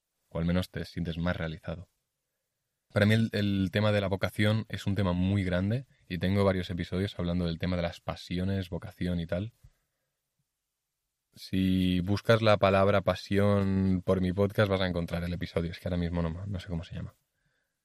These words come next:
Igual es algo así como cómo encontrar tu pasión, igual es tan sencillo como, como esto el título, no lo sé. Quinta área, familiar. Creo que tampoco hay que definir mucho aquí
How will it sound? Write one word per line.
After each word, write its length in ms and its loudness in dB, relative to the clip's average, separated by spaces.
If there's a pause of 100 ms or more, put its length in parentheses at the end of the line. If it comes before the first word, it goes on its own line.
(100)
Igual 260 6
es 100 -2
algo 160 2
así 160 -4
como 320 -2
cómo 200 2
encontrar 340 0
tu 80 -6
pasión, 320 -4 (100)
igual 220 -2
es 80 -12
tan 100 0
sencillo 320 -2
como, 180 -2 (160)
como 220 -2
esto 140 -6
el 80 -8
título, 420 -8
no 80 -4
lo 60 -6
sé. 120 -16 (1300)
Quinta 440 4
área, 300 -2 (460)
familiar. 680 0 (600)
Creo 220 4
que 100 0
tampoco 320 0
hay 80 2
que 60 -2
definir 340 -2
mucho 260 -4
aquí 260 -6